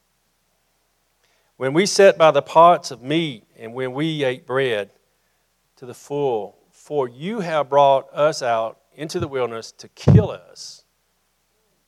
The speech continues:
as a whole assembly would hunger.'" So, in our moments of unknown,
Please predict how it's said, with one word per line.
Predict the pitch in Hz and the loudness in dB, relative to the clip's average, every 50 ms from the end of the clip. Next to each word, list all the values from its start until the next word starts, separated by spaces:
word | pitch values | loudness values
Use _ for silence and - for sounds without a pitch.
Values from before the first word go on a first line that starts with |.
| _ _ _ _ _ _ _ - - - _ _ _ | _ _ _ _ _ _ _ -20 -20 -20 _ _ _
as | - 113 110 | -20 -18 -18
a | 120 | -14
whole | 107 127 135 135 143 135 | -6 -2 -2 -2 -2 -4
assembly | 131 - - 151 139 127 120 113 101 95 98 _ _ _ _ | -8 -10 -10 -10 -10 -10 -10 -12 -16 -16 _ _ _ _ _
would | - 101 | -20 -20
hunger.'" | _ 110 107 107 101 92 98 95 _ _ _ _ _ _ _ _ _ _ _ _ _ _ _ _ _ _ _ _ _ _ _ _ _ _ _ _ _ _ _ _ _ _ _ _ _ _ _ _ _ _ _ _ _ _ _ _ _ _ _ _ _ | _ -20 -20 -20 -20 _ _ _ _ _ _ _ _ _ _ _ _ _ _ _ _ _ _ _ _ _ _ _ _ _ _ _ _ _ _ _ _ _ _ _ _ _ _ _ _ _ _ _ _ _ _ _ _ _ _ _ _ _ _ _ _
So, | _ - - - 175 175 175 156 143 127 117 107 98 _ _ _ _ _ _ _ _ _ _ _ _ _ _ _ _ _ _ _ _ _ _ _ _ _ _ _ _ _ _ _ _ _ _ _ _ _ _ _ _ _ _ _ _ _ _ _ _ _ _ | _ -14 -4 0 0 2 2 0 -2 -4 -8 -12 -18 _ _ _ _ _ _ _ _ _ _ _ _ _ _ _ _ _ _ _ _ _ _ _ _ _ _ _ _ _ _ _ _ _ _ _ _ _ _ _ _ _ _ _ _ _ _ _ _ _ _
in | 135 135 | -14 -10
our | 143 156 156 151 143 135 127 _ _ _ | -6 -2 -2 -2 -2 -2 -6 _ _ _
moments | 143 139 156 170 170 156 143 - - - | -8 -6 -4 -4 -4 -6 -8 -8 -10 -12
of | 131 120 | -8 -4
unknown, | 135 147 165 170 151 131 117 107 95 95 | -4 -4 -4 -4 -6 -8 -10 -12 -14 -18